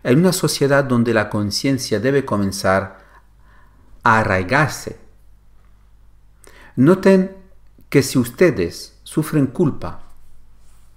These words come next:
por una situación social, una situación familiar, donde los lazos morales son fuertes, no es culpa de las personas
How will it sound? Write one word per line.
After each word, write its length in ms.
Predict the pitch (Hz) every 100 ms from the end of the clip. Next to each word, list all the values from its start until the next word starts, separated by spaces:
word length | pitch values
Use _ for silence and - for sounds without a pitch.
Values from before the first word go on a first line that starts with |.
| - - - - -
por 160 | 135 131
una 120 | 165
situación 560 | - 139 135 120 139
social, 580 | 123 107 - 151 98 - - _ _ _ -
una 180 | 135
situación 540 | 139 117 131 117 - 123
familiar, 760 | - 101 101 139 107 - - _ _ _ _ -
donde 640 | 120 110 113 107 - -
los 260 | 113 107 -
lazos 380 | 143 - 120 -
morales 460 | 110 117 117 101
son 200 | - 98
fuertes, 760 | - 127 147 104 - 95 - - _ _ _ _ _ _ _
no 200 | - 143
es 120 | 185 185
culpa 460 | - 220 202 113
de 100 | 98
las 180 | 95 92
personas 840 | - 95 - 110 104 101 - -